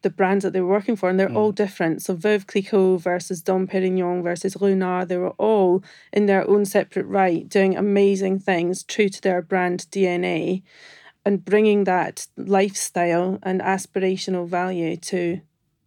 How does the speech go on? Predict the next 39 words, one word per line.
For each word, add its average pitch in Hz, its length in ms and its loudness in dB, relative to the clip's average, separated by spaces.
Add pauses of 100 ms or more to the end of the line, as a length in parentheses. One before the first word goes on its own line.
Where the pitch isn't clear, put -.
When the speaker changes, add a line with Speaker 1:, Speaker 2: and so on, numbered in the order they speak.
(160)
Speaker 1:
to 185 140 -4
customers. - 600 -4
Speaker 2:
Mm. - 40 -20 (600)
Speaker 1:
And 208 140 2
of 202 140 0
course, 208 300 4
my 196 140 4
role 214 300 6
there 196 320 4
in 185 100 0
terms 196 300 0
of 175 100 -2
developing 185 520 0
direct-to-consumer 196 840 0
proposition 185 640 -4
was 185 120 -4
then 202 280 2
looking 196 320 -2
at 175 240 -2 (400)
the 220 120 4
end 214 300 2
purchase. - 720 -6 (320)
And 196 140 2
from 202 140 0
a 196 60 4
multi-channel 202 720 0
perspective, 180 840 -2
it - 100 -4
was 190 200 0
making 196 400 2
the 180 80 -2
product 180 380 -2
available 190 800 2
and 185 440 -2
taking 208 340 0
away 202 200 4
the 190 100 0
barriers 180 640 0
of, 170 340 0